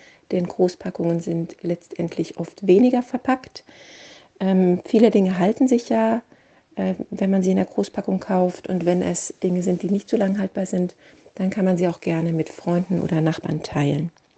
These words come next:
Wenn man unterwegs ist, gibt es ja den klassischen, äh, Coffee-to-go-Becher, den inzwischen, glaube ich, jeder kennt.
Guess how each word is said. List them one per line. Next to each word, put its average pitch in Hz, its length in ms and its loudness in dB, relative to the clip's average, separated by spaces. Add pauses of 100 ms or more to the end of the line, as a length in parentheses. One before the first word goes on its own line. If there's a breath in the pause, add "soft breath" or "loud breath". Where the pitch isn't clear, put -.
(1600 loud breath)
Wenn 214 140 6
man 262 100 10
unterwegs 220 460 6
ist, - 400 4 (480 soft breath)
gibt 185 400 0
es 208 120 0
ja 202 80 4
den 196 160 4
klassischen, 202 640 0
äh, 185 300 0
Coffee-to-go-Becher, 226 1080 2
den 202 200 2
inzwischen, 196 380 -4
glaube 185 280 0
ich, - 120 -6
jeder 247 220 6
kennt. 226 460 2